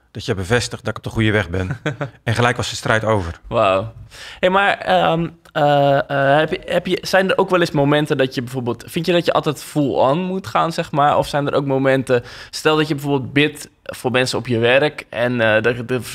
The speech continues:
Speaker 2: komt heel veel verzet tegen, moet je het dan bijvoorbeeld de volgende dag weer doen, bijvoorbeeld?
Speaker 1: Nee, je moet, kijk, eh, het moet niet een soort mantra worden.
Speaker 2: Mhm.
Speaker 1: Ehm, dus ook op je werk. Kijk, sowieso,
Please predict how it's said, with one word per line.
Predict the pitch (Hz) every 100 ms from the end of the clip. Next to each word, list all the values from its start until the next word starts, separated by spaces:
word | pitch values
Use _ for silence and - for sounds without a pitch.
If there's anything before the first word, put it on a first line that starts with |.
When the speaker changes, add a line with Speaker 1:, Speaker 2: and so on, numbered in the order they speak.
| 120
Speaker 2:
komt | 127
heel | 123 131
veel | 117
verzet | 107 113 135 131
tegen, | 143 135 143
moet | 135 139
je |
het | 127
dan | 127
bijvoorbeeld | 127 127 123
de | 123
volgende | 123 123 127 117
dag | 113
weer | 117 131 160
doen, | 165 185 226 214
bijvoorbeeld? | - 139 139 147 165 - - - - 85
Speaker 1:
Nee, | 87 92
je | 98
moet, | 110 113 _ - - - - - _
kijk, | 113 - _ -
eh, | 110 107 104 101 107
het | 110
moet | 123
niet | 151
een | 135
soort | 117 120
mantra | 107 107 101 85 80
worden. | 123 82 - - _ _ - _ -
Speaker 2:
Mhm. | 131 127 147 196 -
Speaker 1:
Ehm, | 101 98 95 98 92 - _ -
dus | 98
ook | 110
op | -
je | 101
werk. | 98 113 - - _ -
Kijk, | 104 - - _
sowieso, | 107 120 120 104 127 151 143